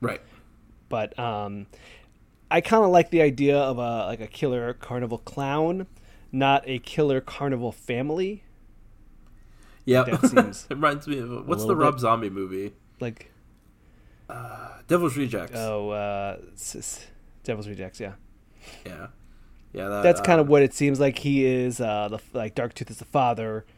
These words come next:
Speaker 2: Sweet
Speaker 1: Father,
Speaker 2: Tooth is
Speaker 1: yeah.
Speaker 2: the son, you know what I mean? There's probably a
Speaker 1: Yeah.
Speaker 2: sister somewhere.
Speaker 1: Yeah, and, yeah. I just, I, I, I guess we talked about it a little bit too, but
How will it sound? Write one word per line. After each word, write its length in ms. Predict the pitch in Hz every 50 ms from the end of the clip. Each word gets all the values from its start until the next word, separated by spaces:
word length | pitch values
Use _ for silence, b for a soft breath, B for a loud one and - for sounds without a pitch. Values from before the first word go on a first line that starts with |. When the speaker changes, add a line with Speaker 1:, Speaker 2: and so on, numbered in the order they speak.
| b b b b b b
Speaker 2:
Sweet 220 | - - - -
Speaker 1:
Father, 120 | - 101 98
Speaker 2:
Tooth 80 | 92 95
is 60 | 101
Speaker 1:
yeah. 40 | 104
Speaker 2:
the 60 | 104
son, 440 | - - 135 120 113 110 110 107 101
you 60 | 104
know 60 | 104
what 60 | 104 101
I 40 |
mean? 180 | 98 95 98 101 - - - - -
There's 100 | - 113
probably 220 | - 143 123 117 107
a 80 | 101
Speaker 1:
Yeah. 100 | - 107 101
Speaker 2:
sister 260 | 143 - - 143 127
somewhere. 560 | - - 139 120 117 117 110 107 104 110 110 - _ _ _ _ _ _ _ _ _ _ _ _ _ _ b b b b b b b b b b b b b b
Speaker 1:
Yeah, 280 | - 110 110 104 101 104
and, 340 | 107 107 107 107 104 - - - - 107 - - - - - - - 160 160
yeah. 440 | 156 139 127 120 104 101 101 104 - - - -
I 140 | - 208 220
just, 280 | 226 233 196 - - - -
I, 320 | 156 165 160 156 156 - - - - -
I, 200 | - 87 87 - - - - -
I 60 | 147
guess 340 | 131 135 131 127 127 - - - - - -
we 100 | - 131
talked 280 | 127 123 123 110 - -
about 100 | 113 110
it 60 | 107
a 40 | 104
little 160 | 101 98 101
bit 80 | - -
too, 140 | - 101 98
but 240 | 95 - 95 -